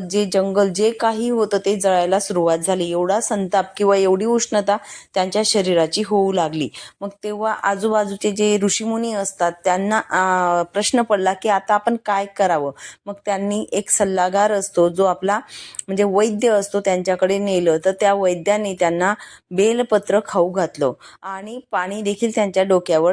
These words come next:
टाकण्यात आलं. थंड पाणी जे असतं ते डोक्यावर टाकण्यात आलं आणि बेलपत्र खाऊ घातलं. त्यामुळे त्यांच्या शरीराची, भगवान शंकरांच्या शरीराची उष्णता जी असते ती कमी व्हायला मदत झाली आणि ते, तेव्हा त्यांच्या उष्णता कमी झाल्यामुळे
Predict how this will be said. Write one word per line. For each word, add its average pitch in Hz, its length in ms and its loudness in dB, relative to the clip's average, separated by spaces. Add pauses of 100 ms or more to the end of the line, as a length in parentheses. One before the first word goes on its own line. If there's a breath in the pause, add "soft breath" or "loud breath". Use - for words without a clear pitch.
टाकण्यात 170 440 -2
आलं. 160 240 0 (420 loud breath)
थंड 220 220 2
पाणी 196 320 0
जे 190 140 0
असतं 190 260 0
ते 196 80 2
डोक्यावर 185 440 2
टाकण्यात 185 440 -2
आलं 165 360 2
आणि 190 340 0
बेलपत्र 170 560 0
खाऊ 247 180 0
घातलं. 175 360 -2 (380 loud breath)
त्यामुळे 220 460 -2
त्यांच्या 196 460 0
शरीराची, 196 580 0
भगवान 180 380 0
शंकरांच्या 180 640 0
शरीराची 196 560 -2
उष्णता 202 560 0
जी 190 220 -2
असते 170 260 0
ती 214 140 -6 (120)
कमी 185 220 -4
व्हायला 170 320 0
मदत 160 460 0
झाली 151 340 -2 (400 loud breath)
आणि 190 280 -4 (160)
ते, 202 160 -2 (220)
तेव्हा 202 340 0
त्यांच्या 208 360 0
उष्णता 208 460 0 (120)
कमी 202 280 0
झाल्यामुळे 190 600 0